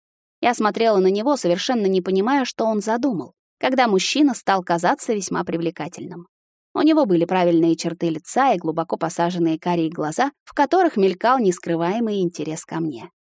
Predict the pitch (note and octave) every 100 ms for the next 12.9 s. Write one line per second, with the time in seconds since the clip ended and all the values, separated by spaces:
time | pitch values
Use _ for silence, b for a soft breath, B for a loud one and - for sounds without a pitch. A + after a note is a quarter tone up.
0 | _ - - F#3+ F3+ F3+ F3 F3 G3 D4
1 | F3+ - F3 F3 E3 D#3+ - F3 E3 D#3+
2 | D#3+ D#3+ D3+ D3+ B3 C#4+ - _ - A3
3 | A3 F3+ F3 B3+ C#4 F#3 - D#3+ - D4+
4 | F#3+ D3+ D3+ - A3+ E3+ D#3 C#3+ E3 F3
5 | D3 D3+ - - - _ _ _ A#3 C4
6 | D4+ F#4+ C4+ F3+ F#3+ G#3+ G3 F3 E3+ B3+
7 | D#4+ - D4+ _ B3 A#3+ A#3+ A3+ F#3+ D4
8 | C#4 F3+ B3 - E3+ E3 - F#3 D#3+ E3
9 | D#3+ D#3+ D#3 D#3+ D#3 D3+ B2+ - - -
10 | _ _ _ - A3 G#3+ E3+ F3 E3+ A3
11 | F3 D#3+ D#3+ - G3+ G#3 F3 E3 - -
12 | E3 F3 E3+ - F#3+ B3+ F#3+ D3+ C#3+